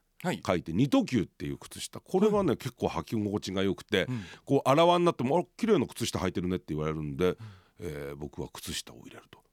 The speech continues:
Speaker 2: エブリデイキャリーを話するだけで結構これだけ語れてしまう。うんですね。
Speaker 1: あ、結構なネタになりますよね。
Speaker 2: そうなんです。
Speaker 1: うん。
Speaker 2: だから僕ね、エブリデイキャリーってね、今まで以上に日本でも様々情報交換したり、自分のエブリデイキャリーを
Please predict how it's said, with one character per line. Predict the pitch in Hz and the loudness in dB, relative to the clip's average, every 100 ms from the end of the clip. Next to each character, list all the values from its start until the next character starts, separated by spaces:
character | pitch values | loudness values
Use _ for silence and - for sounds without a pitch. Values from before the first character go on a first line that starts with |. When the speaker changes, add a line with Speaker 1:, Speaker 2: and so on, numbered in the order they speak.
| _ _ - | _ _ 2
Speaker 2:
エ | 156 | 4
ブ | 254 | 4
リ | |
デ | 262 269 | 4 4
イ | |
キ | 214 | 4
ャ | 254 | 4
リ | 240 120 | 4 4
ー | |
を | 107 107 | 4 2
話 | - 156 214 | 2 2 2
す | - | 2
る | 131 | 0
だ | 98 90 | 0 0
け | |
で | 98 | 0
結 | 90 262 | 2 0
構 | - 123 | 2 -4
こ | - - 208 | -2 4 8
れ | 285 | 8
だ | 294 | 6
け | 277 | 2
語 | - 220 | 2 4
れ | 220 208 | 4 4
て | |
し | 208 190 | 2 2
ま | 151 | 4
う。 | |
う | 165 | 4
ん | |
で | 135 | 4
す | 98 | 2
ね。 | 113 | 2
Speaker 1:
あ、 | |
結 | 131 | 0
構 | - 156 | -2 -2
な | 120 | -2
ネ | 107 | -2
タ | 117 123 | -4 -4
に | 117 | -4
な | 113 | -4
り | 120 | -4
ま | 131 | -4
す | 120 | -6
よ | 76 | -6
ね。 | 90 | 0
Speaker 2:
そ | 120 | 4
う | 151 | 6
な | 107 | 4
ん | |
で | |
す。 | 85 | 0
Speaker 1:
う | 110 | -6
ん。 | 107 | -6
Speaker 2:
だ | |
か | 82 - | -6 -6
ら | 87 | -2
僕 | 110 123 | 0 2
ね、 | 165 110 95 - | 4 4 2 0
エ | 175 | 0
ブ | 196 | 2
リ | |
デ | 220 | 2
イ | 247 | 2
キ | 233 | 2
ャ | |
リ | 220 | 2
ー | 127 | 2
っ | |
て | 98 | 2
ね、 | 92 82 - - | 2 0 -6 -4
今 | 165 208 | 2 4
ま | 240 | 4
で | 269 | 4
以 | 262 | 4
上 | 202 | 6
に | 135 123 | 6 6
日 | |
本 | 127 196 240 196 | 4 4 4 4
で | 117 | 4
も | 123 202 127 - - - | 6 8 6 2 -14 -18
様 | - 139 185 | -2 2 2
々 | 214 208 104 | 4 4 4
情 | 82 165 | 6 4
報 | 180 208 | 6 2
交 | 170 - | 2 2
換 | - 101 | 2 0
し | 85 | 2
た | 127 | 0
り、 | 101 | 2
自 | 87 127 | 2 2
分 | 190 | 4
の | 220 | 6
エ | 208 | 4
ブ | 185 | 2
リ | 190 | -2
デ | 208 | 0
イ | |
キ | 208 | 2
ャ | 220 | 4
リ | 151 | 6
ー | 113 | 6
を | 160 120 | 6 6